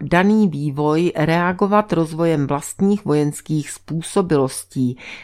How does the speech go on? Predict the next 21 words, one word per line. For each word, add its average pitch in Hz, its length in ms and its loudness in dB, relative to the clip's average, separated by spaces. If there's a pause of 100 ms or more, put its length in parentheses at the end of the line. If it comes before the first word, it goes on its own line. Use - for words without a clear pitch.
(100)
aby 185 220 4
byl 135 240 2
schopen 196 640 0
překonat 180 500 -2 (100)
americkou 143 640 -2
obranu. 151 640 0 (420)
Záměrem 202 880 2
ruské 156 540 -2
vlády 151 500 2
však - 300 -4
v - 80 -20
tomto 170 340 0
kontextu 160 720 -2
nemá 156 420 2
být 165 500 -2
ohrožování 165 1040 0 (340)
nebo 156 260 4
zastrašování 143 1120 0
U 151 220 -2
S - 280 -4
A, 160 360 2